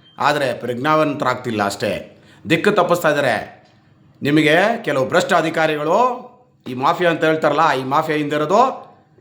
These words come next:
ಭ್ರಷ್ಟ ಅಧಿಕಾರಿಗಳೇ ಹೊರತು ಬೇರೆ ಯಾರೂ ಅಲ್ಲ. ನಮ್ಮ ವಿಚಾರಕ್ಕೆ ಸಂಬಂಧಪಟ್ಟಂಗೆ ಏನು ಅಗ್ರಿಗೇಟರ್ ಮಾಫಿಯಾ ಇದೆಯಲ್ಲ, ಅದ್ರ ಹಿಂದೆ ನಿಂತಿರೋರೆಲ್ಲ ಭ್ರಷ್ಟ ಅಧಿಕಾರಿಗಳು.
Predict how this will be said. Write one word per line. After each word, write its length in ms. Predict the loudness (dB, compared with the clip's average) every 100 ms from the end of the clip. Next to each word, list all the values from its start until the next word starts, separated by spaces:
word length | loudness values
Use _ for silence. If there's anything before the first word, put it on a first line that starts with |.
| _ -2
ಭ್ರಷ್ಟ 280 | -2 2
ಅಧಿಕಾರಿಗಳೇ 520 | 0 0 -2 -2 0 -2
ಹೊರತು 240 | -2 -4
ಬೇರೆ 220 | -4 -2
ಯಾರೂ 680 | 2 4 4 4 2 2 0
ಅಲ್ಲ. 180 | -4 -4 -6 -10
ನಮ್ಮ 220 | -4 0 0 0 -4 -18 -20 -12
ವಿಚಾರಕ್ಕೆ 340 | -2 0 0
ಸಂಬಂಧಪಟ್ಟಂಗೆ 680 | -2 -2 -2 -2 -4 -6 -8 -16 -12 -4
ಏನು 360 | 0 0 0 -6 -18 -6
ಅಗ್ರಿಗೇಟರ್ 460 | 0 2 4 2 0
ಮಾಫಿಯಾ 320 | 0 0 0
ಇದೆಯಲ್ಲ, 260 | 0 0 2 2 0 -6 -18 -20 -10
ಅದ್ರ 180 | -8 -4
ಹಿಂದೆ 240 | 0 0
ನಿಂತಿರೋರೆಲ್ಲ 560 | 0 0 0 0 2 2 0 -4 -10
ಭ್ರಷ್ಟ 320 | -4 -4 0
ಅಧಿಕಾರಿಗಳು. 720 | 0 0 -2 -2 -4 -8 -12